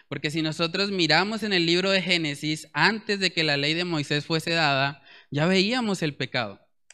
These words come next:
Veíamos cómo Caín, por envidia, mató a su hermano Abel. Y eso fue pecado, independientemente de que no hubiese llegado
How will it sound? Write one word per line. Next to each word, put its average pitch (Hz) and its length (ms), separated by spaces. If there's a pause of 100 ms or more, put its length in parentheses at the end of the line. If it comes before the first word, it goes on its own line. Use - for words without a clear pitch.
(440)
Veíamos 180 600
cómo 180 680 (200)
Caín, 214 840 (760)
por 151 160
envidia, 214 760 (300)
mató 143 480
a 226 60
su 170 140
hermano 139 400
Abel. 160 400 (840)
Y 120 80
eso 196 160
fue 196 160
pecado, 147 640 (460)
independientemente 151 1200
de 147 180
que 143 160
no 135 200
hubiese 151 420
llegado 135 720